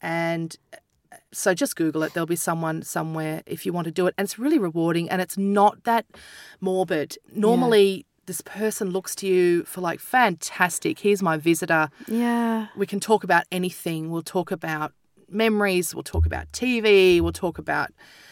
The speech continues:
Speaker 1: it, it's not that morbid. It's
Speaker 2: Yeah.
Speaker 1: a lot of laughs and
Speaker 2: Yeah, you're not the doctor delivering any
Speaker 1: No.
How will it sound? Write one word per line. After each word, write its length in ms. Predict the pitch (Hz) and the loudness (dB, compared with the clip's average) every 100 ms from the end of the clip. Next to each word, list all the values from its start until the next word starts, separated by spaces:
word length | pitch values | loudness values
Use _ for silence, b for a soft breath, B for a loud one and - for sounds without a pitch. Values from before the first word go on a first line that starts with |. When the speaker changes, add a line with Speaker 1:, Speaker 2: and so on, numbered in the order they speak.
| b | b
Speaker 1:
it, 120 | 208 202 | -6 -4
it's 180 | 214 240 | -2 2
not 220 | 233 - | 2 4
that 160 | 180 | 0
morbid. 360 | 175 170 156 151 | 0 -4 -4 -4
It's 240 | 180 - 190 | -6 -4 -2
Speaker 2:
Yeah. 260 | 185 175 | -2 0
Speaker 1:
a 20 | |
lot 160 | 208 240 | 0 0
of 140 | 240 | 2
laughs 580 | 202 277 349 - - - | 4 6 6 2 -4 -2
and 300 | 196 185 180 - B B - | 0 -2 -4 -8 B B 2
Speaker 2:
Yeah, 160 | 285 | 6
you're 140 | 277 262 | 8 8
not 200 | 294 - | 6 4
the 60 | |
doctor 360 | 214 262 - 220 | 4 2 2 -2
delivering 440 | 196 208 202 196 | 0 2 2 4
any 340 | 196 196 196 | 6 6 6
Speaker 1:
No. 100 | 202 | 6